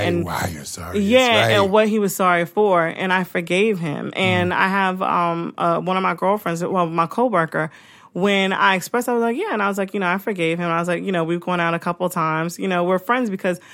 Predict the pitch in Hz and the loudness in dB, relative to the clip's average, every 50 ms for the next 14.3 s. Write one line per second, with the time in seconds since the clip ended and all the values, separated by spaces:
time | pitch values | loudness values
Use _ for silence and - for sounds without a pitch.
0 | - - - - - 254 247 240 247 247 226 208 226 214 202 202 190 185 196 226 | -20 -20 -6 0 2 4 4 4 4 2 2 2 2 0 0 0 0 0 0 0
1 | 233 - 208 185 185 180 - 185 180 - 190 175 196 185 202 233 220 - - - | 0 0 -2 -2 -2 0 0 -2 0 0 -2 -2 0 0 0 0 0 0 -2 -6
2 | 196 - _ _ _ - 107 104 98 95 95 - - - 294 277 190 107 110 107 | -10 -16 _ _ _ -6 -4 -4 -4 -4 -6 -4 0 0 2 2 2 2 2 0
3 | 101 98 95 98 - - - 110 92 - - - - _ _ _ - - 240 196 | 0 -2 -4 -8 -12 -14 -12 -12 -14 -14 -14 -18 -20 _ _ _ -6 -4 -4 2
4 | - 277 262 254 247 247 240 233 226 226 226 233 233 - _ - - 233 220 240 | 4 6 6 6 6 6 6 6 6 4 2 0 -2 -6 _ 4 4 4 6 4
5 | 240 226 202 262 262 233 233 208 226 220 202 190 185 175 - 254 233 202 196 - | 2 2 2 2 2 2 2 0 0 -2 -2 -2 -2 -2 -2 0 0 0 -2 -2
6 | 233 220 214 - - 262 277 294 285 269 262 247 247 254 233 - - 247 247 226 | -2 -2 -2 -2 -2 -2 -2 -2 -4 -4 -6 -6 -6 -6 -6 -6 -6 -4 -2 0
7 | - 226 226 269 247 240 233 233 226 226 220 220 214 214 220 208 214 240 277 277 | -2 -2 -2 -4 -4 -4 -2 -2 -2 -2 -2 -4 -6 -6 -6 -4 -4 -2 -2 -2
8 | 240 208 190 190 - - - - - _ - 220 254 302 302 196 - 67 - - | -4 -4 -6 -8 -12 -18 -20 -20 -16 _ -4 -2 -2 -2 -2 -4 -4 -6 -10 -12
9 | 202 190 - - 113 113 110 107 104 101 95 - - - - _ - - 247 247 | -14 -14 -12 -8 -6 -6 -4 -4 -6 -8 -10 -14 -20 -20 -10 _ 2 2 4 4
10 | 247 240 240 214 220 240 226 - 247 262 247 240 233 226 220 220 214 233 - 226 | 4 4 2 2 0 -2 -2 0 0 2 2 2 2 2 2 2 0 0 -2 0
11 | 220 220 214 226 208 - - 202 214 247 254 269 262 247 226 220 214 214 214 214 | 0 2 2 0 0 2 2 4 4 4 4 2 0 0 0 0 0 0 0 0
12 | - 226 202 202 196 - 185 - - 175 185 214 247 240 214 196 185 180 - - | 0 0 0 2 2 0 0 2 2 4 4 4 4 2 2 0 0 -2 -4 -6
13 | - 202 185 - 190 180 - 214 254 262 - 269 240 208 175 180 196 220 214 208 | -8 -6 -4 -2 -2 0 0 0 0 0 0 0 0 2 2 4 4 4 4 2
14 | 175 - - 160 156 156 | 0 -2 -4 -4 -4 -4